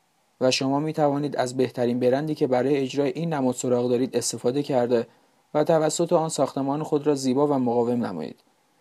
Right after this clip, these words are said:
قیمت نمای شیشه‌ای فرملس که توسط این مراکز اجرا می‌شود بسیار مناسب بوده و از نظر اقتصادی می‌تواند برای شما مغروم به صرفه باشد.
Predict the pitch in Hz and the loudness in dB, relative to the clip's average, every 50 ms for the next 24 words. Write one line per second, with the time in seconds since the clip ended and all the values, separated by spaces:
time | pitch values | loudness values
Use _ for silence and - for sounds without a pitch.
0 | _ _ _ _ - 151 147 151 156 165 - 185 175 156 139 135 135 143 156 170 | _ _ _ _ 0 0 0 2 0 0 0 0 0 0 0 0 0 0 0 0
1 | - - 135 - - 131 139 151 147 - 139 127 127 127 131 131 131 131 - - | -2 -2 -2 -2 0 0 0 0 0 2 2 2 2 4 2 0 0 0 -4 -10
2 | _ _ _ _ _ _ - 156 151 151 143 143 151 147 - 175 170 - 185 - | _ _ _ _ _ _ -6 0 2 2 4 4 2 2 0 -2 -2 -2 -2 -2
3 | 180 185 180 165 156 139 139 139 - 170 160 131 135 131 127 127 127 120 120 117 | -2 -2 0 2 2 2 2 2 0 -2 0 0 -2 -2 0 0 0 0 -2 -2
4 | - 127 120 127 131 135 135 - _ _ _ _ _ _ _ 151 151 147 - 165 | 0 2 2 2 2 2 -2 -6 _ _ _ _ _ _ _ -2 -2 -2 0 2
5 | 160 165 175 175 160 139 135 127 127 - - 151 151 143 139 131 123 123 120 117 | 2 4 4 2 0 0 0 0 0 0 0 0 0 0 -2 0 0 2 0 0
6 | - _ _ _ _ _ _ _ - 147 170 180 175 170 165 156 143 160 160 139 | -2 _ _ _ _ _ _ _ 2 4 4 4 4 4 0 0 0 0 0 0
7 | - 139 135 - - 139 127 - 143 131 127 131 131 139 147 156 - 156 147 139 | 0 -2 -2 -2 -4 -4 -2 -2 -2 -2 -2 -2 -2 -4 -4 -4 -4 -2 -2 -2
8 | 139 143 139 135 131 123 123 131 135 - 143 131 135 135 139 131 120 117 117 117 | -2 -2 0 0 2 2 2 0 0 -2 -4 -4 -4 -2 -2 -2 -2 -2 -2 -4
9 | 113 113 110 - 120 110 113 - 139 131 120 101 - - - - | -4 -4 -4 -4 -6 -6 -4 -4 -4 -2 -2 -2 -2 -4 -8 -12